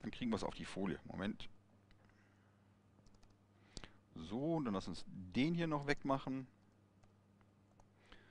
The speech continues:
Ja. Viel enger kriege ich's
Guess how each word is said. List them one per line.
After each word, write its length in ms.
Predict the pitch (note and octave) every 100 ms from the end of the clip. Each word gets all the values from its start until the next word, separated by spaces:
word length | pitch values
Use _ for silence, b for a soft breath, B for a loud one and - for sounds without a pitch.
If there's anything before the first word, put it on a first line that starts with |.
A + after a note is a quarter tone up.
| b b b - - - - - - - F#2
Ja. 240 | E2+ E2+ E2+ - - - - b b b -
Viel 260 | - B2+ -
enger 260 | B2+ B2
kriege 280 | - A#2+ A#2+
ich's 500 | G#2+ - - -